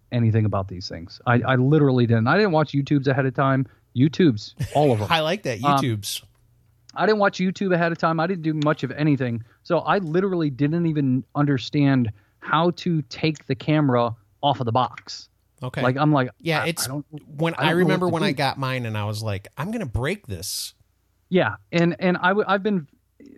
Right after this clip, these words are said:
Speaker 1: felt like it's extremely fragile.
Speaker 2: It's
Speaker 1: Uh, but
Speaker 2: not.
Speaker 1: as I start messing with it, it's really not. It's pretty
Speaker 2: No,
Speaker 1: rugged.
Speaker 2: no.
Speaker 1: Um, the, the thing I did, I went on, um, on Amazon and I purchased a screen protector, um, for the lens
Speaker 2: Uh-huh.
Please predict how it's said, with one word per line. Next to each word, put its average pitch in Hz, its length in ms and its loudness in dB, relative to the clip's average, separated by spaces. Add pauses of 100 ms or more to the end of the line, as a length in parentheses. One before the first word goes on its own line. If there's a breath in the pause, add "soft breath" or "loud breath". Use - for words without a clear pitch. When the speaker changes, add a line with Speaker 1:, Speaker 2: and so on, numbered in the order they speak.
(160)
Speaker 1:
felt 208 180 2
like 190 160 -2
it's 151 160 -4
extremely 190 640 -4
fragile. 156 680 0 (200)
Speaker 2:
It's 131 120 -6
Speaker 1:
Uh, 139 60 4
but 151 180 2
Speaker 2:
not. - 80 -10
Speaker 1:
as 165 200 0
I 175 100 0
start 147 280 -2
messing 160 340 -2
with 156 160 -2
it, 160 180 -2 (340)
it's - 140 -20
really 180 200 0
not. 135 280 2
It's - 100 -20
pretty 151 240 0
Speaker 2:
No, 131 80 2
Speaker 1:
rugged. 117 320 -2 (180)
Speaker 2:
no. 95 240 -10
Speaker 1:
Um, 143 240 2
the, 151 180 2 (120)
the 139 100 -4
thing 214 300 2
I 190 120 2
did, 180 200 0
I 165 80 0
went 170 180 0
on, 160 380 0
um, 127 420 2 (480)
on 135 140 2
Amazon 180 680 2 (220)
and 143 100 0
I 143 80 4
purchased 185 500 -2
a 139 80 0
screen 185 380 0
protector, 175 720 0 (380)
um, 131 280 0
for 170 340 0
the 175 120 2
lens 156 560 0
Speaker 2:
Uh-huh. 123 300 -6